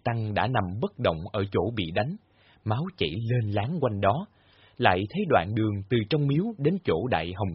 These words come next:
Chung cũng đầy vết máu. Xem kỹ, thấy vị tăng vẫn còn thở, liền đỡ dậy lay gọi. Vị tăng tỉnh lại nói, "Tôi bị người ta đánh." Dân làng lập tức cử ra mấy chục người,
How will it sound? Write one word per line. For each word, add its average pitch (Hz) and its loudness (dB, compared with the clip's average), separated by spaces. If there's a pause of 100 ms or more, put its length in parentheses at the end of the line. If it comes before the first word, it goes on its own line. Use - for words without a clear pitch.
Chung 156 2 (300)
cũng 90 0 (120)
đầy 90 0
vết 131 -4
máu. 123 -4 (640)
Xem 110 2
kỹ, 98 -2 (240)
thấy 123 0 (200)
vị 87 0
tăng 127 -2
vẫn 95 -2 (100)
còn 98 0
thở, 85 -2 (480)
liền 110 0
đỡ 95 0 (140)
dậy 92 4
lay 104 -2 (100)
gọi. 78 0 (480)
Vị 98 0 (160)
tăng 107 -4
tỉnh 104 -6
lại 80 -4
nói, 117 -4 (460)
"Tôi 135 2 (100)
bị 98 0 (120)
người 85 -2
ta 98 0
đánh." 123 -4 (1200)
Dân 110 0
làng 92 2
lập 92 0
tức 220 0 (140)
cử 90 -4
ra 117 -4
mấy 113 -4
chục - -4
người, 92 0